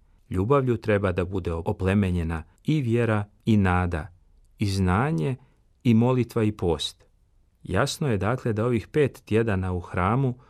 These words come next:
osmišljavaju predstojeći period posta, ali osmišljavaju i čitav naš život,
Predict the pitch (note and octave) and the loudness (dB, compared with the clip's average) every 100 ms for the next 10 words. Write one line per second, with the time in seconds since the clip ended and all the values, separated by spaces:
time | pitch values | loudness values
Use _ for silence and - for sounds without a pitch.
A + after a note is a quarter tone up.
0 | _ _ - - F#2 - G#2+ C#3+ C3+ A2+ | _ _ -8 -4 -4 0 0 0 0 -2
1 | G#2 A2 A#2+ - A#2+ G#2 - F#2+ G2+ G2 | -2 -2 -2 0 2 2 0 -2 0 0
2 | F#2 F2 - F2+ - - - _ _ _ | -2 -2 -2 -2 -4 -12 -18 _ _ _
3 | _ _ _ - F2+ G2 F#2+ A2 G2+ G#2 | _ _ _ -8 -4 -4 -4 -4 -4 -2
4 | G2 C3+ C#3 B2 A#2 - - G#2+ A2+ A2+ | 0 0 0 0 -2 -6 -6 -2 -2 0
5 | A2+ A2+ G2 G#2 F2+ - | 0 0 0 0 0 -4